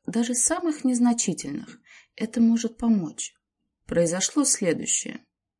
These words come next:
Из Москвы картины везли на транспорте галереи и доставили их туда, куда и должны были по договору,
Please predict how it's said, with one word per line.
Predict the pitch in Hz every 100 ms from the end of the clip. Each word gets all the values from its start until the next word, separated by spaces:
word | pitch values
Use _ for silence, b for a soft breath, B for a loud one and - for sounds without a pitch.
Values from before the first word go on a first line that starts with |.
| _
Из | 214 226
Москвы | 269 269 - 320
картины | 320 170 - 240 233
везли | 160 147 143 226
на | 196
транспорте | 170 151 190 - - - -
галереи | 170 196 233 196 151 - _ _ _ -
и |
доставили | 147 165 - 247 220 185
их | 160
туда, | - 147 208 339
куда | - 151 156
и |
должны | 147 151 151 240 269
были | 220
по | 220 190
договору, | 180 202 170 147 - -